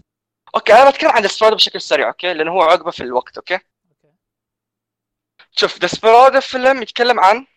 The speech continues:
Speaker 1: آه، ممثلين، خلنا أقول لك إياهم، أوكي؟ ممثلين، تخيل، أنتوني بانديراس، سلمى حايك، كوانتين يمثل فيه بعد. آه،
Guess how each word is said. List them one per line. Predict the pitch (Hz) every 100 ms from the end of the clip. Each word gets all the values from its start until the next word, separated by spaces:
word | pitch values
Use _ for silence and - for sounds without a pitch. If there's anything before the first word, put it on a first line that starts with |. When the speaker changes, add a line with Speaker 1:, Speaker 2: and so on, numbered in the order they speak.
| _ _ _ -
Speaker 1:
آه، | 180 180 175 175 170 - _ _ -
ممثلين، | 165 185 - 214 240 240
خلنا | 208 214
أقول | 190 175
لك | -
إياهم، | 120 117
أوكي؟ | 123 214 - _ _ _ _ _ _ _ _ _ -
ممثلين، | 170 - 202 208 220 208 277 - _ _ _ _
تخيل، | - 196 147 147
أنتوني | 156 226 226
بانديراس، | 185 165 147 127 -
سلمى | 196 190
حايك، | - 160 127 - - - _ _ _
كوانتين | - 190 - 180
يمثل | 175 - 185
فيه | - 165
بعد. | 156 160 247 - _ _ _ _ _ _ _ _ _ _ _ -
آه، | 156 156 156 151 151 156 160